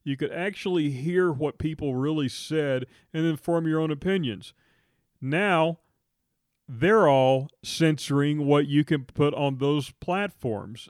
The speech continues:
so you can no longer get anything that hasn't been filtered through the colander of mainstream media.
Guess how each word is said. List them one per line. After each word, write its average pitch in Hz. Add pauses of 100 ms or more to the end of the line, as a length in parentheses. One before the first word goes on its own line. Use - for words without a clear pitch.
so -
you 170
can 185
no 202
longer 202
get 147
anything 156
that 135
hasn't 156
been 151
filtered 143 (440)
through 190
the 147
colander 151
of 131
mainstream 170
media. 180